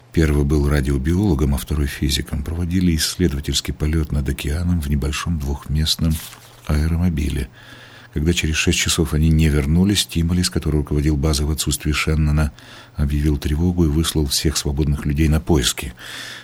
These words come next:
По несчастному стечению обстоятельств радиосвязь в этот день. Так, так, так, примерно через час после полёта. И только когда спасательные группы уже возвращались на базу, одна из них на расстоянии восьмидесяти миль от берега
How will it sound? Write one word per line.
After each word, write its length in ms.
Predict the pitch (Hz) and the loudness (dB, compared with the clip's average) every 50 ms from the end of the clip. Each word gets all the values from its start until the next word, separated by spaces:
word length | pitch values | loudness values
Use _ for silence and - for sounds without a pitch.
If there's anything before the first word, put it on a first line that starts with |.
| - - | -12 -6
По 80 | - - | -4 -2
несчастному 480 | 71 73 71 - 82 73 - 76 73 | 0 0 0 2 2 0 0 0 -2
стечению 400 | 71 - 76 71 - 76 73 76 | -2 -2 -4 -2 -2 -2 -2 -2
обстоятельств 640 | 71 - - - 76 76 76 71 - 80 - - - | -2 -4 -4 -4 -4 -4 -4 -4 -2 -4 -4 -4 -2
радиосвязь 640 | 82 78 67 71 69 64 - - - 76 76 - - | -2 -2 -2 0 -2 -2 -2 -2 -2 -4 -4 -4 -4
в 20 | |
этот 240 | 71 - 76 73 69 | -6 -6 -6 -6 -6
день. 180 | 67 78 76 65 60 - - - | -4 -6 -6 -6 -6 -10 -14 -10
Так, 180 | - 76 69 - - | -8 -8 -8 -8 -10
так, 220 | - - - - - | -14 -12 -12 -12 -12
так, 160 | - - - | -14 -14 -14
примерно 380 | - - 73 71 76 73 71 - | -12 -10 -10 -8 -8 -8 -8 -10
через 180 | - - 78 | -10 -10 -10
час 220 | - - - - - | -10 -8 -8 -10 -10
после 180 | - - - - | -12 -14 -14 -12
полёта. 340 | - - - 87 - - 76 - - - - - - - - - - - - | -10 -8 -6 -6 -6 -8 -10 -10 -12 -14 -16 -16 -16 -16 -18 -18 -18 -12 -8
И 60 | - | -6
только 320 | 76 - 107 101 - - 78 | 0 2 2 2 2 2 -2
когда 280 | - 90 82 87 92 | 0 0 2 2 2
спасательные 560 | 87 - - 90 - - 90 - 78 80 90 87 | 2 2 0 0 0 0 0 0 2 2 2 4
группы 320 | 90 92 90 80 - 73 | 4 4 4 2 2 -2
уже 240 | 76 78 73 80 82 | -4 -2 0 0 2
возвращались 800 | 76 78 76 73 78 90 87 - - 82 82 76 69 - - | 2 2 2 4 4 2 2 2 2 2 2 2 2 0 0
на 120 | - 78 82 | -2 -4 -4
базу, 380 | 82 98 107 104 76 73 69 | -2 0 0 0 2 2 2
одна 340 | 69 67 67 76 87 98 90 | 2 0 0 0 0 2 2
из 160 | 69 62 - | 2 0 0
них 180 | 73 71 65 - | 0 -2 -2 -2
на 100 | - 69 | -6 -6
расстоянии 520 | 71 71 - - 80 78 - 73 71 69 | -6 -6 -6 -4 -4 -4 -4 -2 0 0
восьмидесяти 580 | 69 71 71 - - 76 73 71 69 - - 71 | 0 0 0 0 -2 -2 -2 -2 -4 -4 -4 -2
миль 220 | 73 78 73 69 | -2 0 0 0
от 60 | 67 65 | -2 -2
берега 480 | 67 73 92 92 80 67 73 73 73 | 0 0 2 2 2 0 0 -2 -4